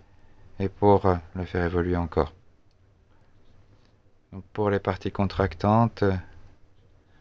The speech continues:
y a-t-il encore des questions ? Ou est-ce que vous avez compris la façon dont je souhaitais tourner les choses ?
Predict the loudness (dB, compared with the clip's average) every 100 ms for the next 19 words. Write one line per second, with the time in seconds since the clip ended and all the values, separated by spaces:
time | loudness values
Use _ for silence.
0 | _ -6 -4 0 2 2 0 -4 -4 -2
1 | 0 -2 -10 -20 -20 -20 -20 -20 -20 -20
2 | -20 -20 -20 -20 -20 _ _ _ _ _
3 | _ _ _ -20 _ -20 -20 -20 -20 -20
4 | _ -4 -4 -2 -4 -2 -2 2 2 2
5 | 0 -4 0 2 2 0 -2 -2 2 2
6 | 4 2 0 -4 -2 -4 -4 -8 -6 -4
7 | -4 -2 -2 -4